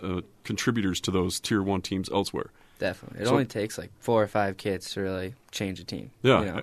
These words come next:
Speaker 1: And you have four or five tier one level kids, and then they can bring everybody else up.
Speaker 2: Exactly. And then it just kinda gets the rep up for Utah from there.
Speaker 1: So hopefully that's what's gonna happen.
Speaker 2: Yeah, let's hope.
Speaker 1: So, Alex, you're done. You've done the military.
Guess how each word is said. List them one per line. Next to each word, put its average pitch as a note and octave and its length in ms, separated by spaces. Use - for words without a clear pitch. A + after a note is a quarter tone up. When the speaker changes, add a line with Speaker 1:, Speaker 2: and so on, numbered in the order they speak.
Speaker 1:
And A2+ 260
you C#3 100
have C3 100
four D#3 240
or C3+ 60
five B2+ 280
tier B2+ 220
one A#2 320
level G#2+ 280
kids, G2+ 500
and G2+ 160
then G#2 100
they G#2 140
can G#2+ 120
bring G2+ 200
everybody F#2 340
else F#2 240
up. - 220
Speaker 2:
Exactly. G#2 480
And G#2 100
then G2+ 400
it G2 300
just - 180
kinda G2 220
gets G2+ 180
the G2+ 140
rep F#2+ 260
up G2+ 160
for - 140
Utah - 320
from - 160
there. F#2 240
Speaker 1:
So A#2+ 200
hopefully D3+ 280
that's B2+ 220
what's A#2 120
gonna A2 200
happen. G#2 380
Speaker 2:
Yeah, G2+ 260
let's - 140
hope. A2 240
Speaker 1:
So, E3+ 240
Alex, F#3 280
you're G3 100
done. C3+ 320
You've C3+ 300
done D3+ 200
the D3 40
military. G#2+ 600